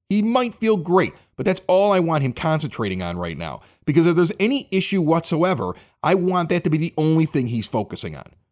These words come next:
okay? I, we need the best possible hitter that Eloy Jimenez can be when he gets to this team.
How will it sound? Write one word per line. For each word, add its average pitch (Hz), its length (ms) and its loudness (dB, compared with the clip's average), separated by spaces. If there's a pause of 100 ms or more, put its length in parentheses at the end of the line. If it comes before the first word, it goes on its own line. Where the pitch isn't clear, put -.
(120)
okay? 104 340 -2 (220)
I, 175 200 2
we 185 220 0
need 214 200 0
the 165 60 4
best 175 600 -2
possible 202 680 -2
hitter 139 440 0 (420)
that 135 120 0
Eloy 147 320 4
Jimenez 151 440 2
can 123 180 -4
be 101 420 -4 (240)
when 127 160 -4
he 131 100 -2
gets 139 280 -4
to 151 80 0
this 131 200 -2
team. 110 380 -2